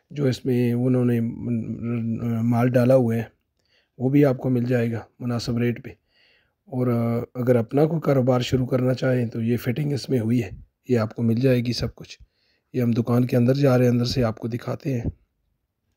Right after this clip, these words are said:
बड़ी दुकान है, बहुत कुशादा दुकान है, मेन बाज़ार में है। और ये देखें, ये शॉप के अंदर हम आ गए हैं। ये रैक, बिल्कुल फिटिंग सारी आपको मिलेगी।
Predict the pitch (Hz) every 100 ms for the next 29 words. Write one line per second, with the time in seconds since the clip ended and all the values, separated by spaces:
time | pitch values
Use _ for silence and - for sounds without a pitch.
0 | _ - - 127 135 143 139 131 127 127
1 | 117 131 - 127 - 127 139 131 - 123
2 | 120 117 _ _ _ _ 123 127 131 127
3 | 120 127 143 135 117 - _ _ _ _
4 | _ _ _ _ _ - 226 233 127 123
5 | 139 131 - _ _ _ _ _ 123 127
6 | 123 123 - _ _ _ _ _ _ _
7 | _ _ _ - 139 123 - 120 120 120
8 | 120 117 123 135 123 131 _ _ _ _
9 | _ _ _ _ _ _ _ _ _ _
10 | _ _ _ _ _ _ _ _ _ _
11 | _ _ _ _ _ _ _ _ _ 120
12 | 117 117 120 - _ _ _ _ _ _
13 | _ _ _ _ 127 127 127 127 - 127
14 | 135 123 - 127 135 120 117 120 117 117
15 | 117 123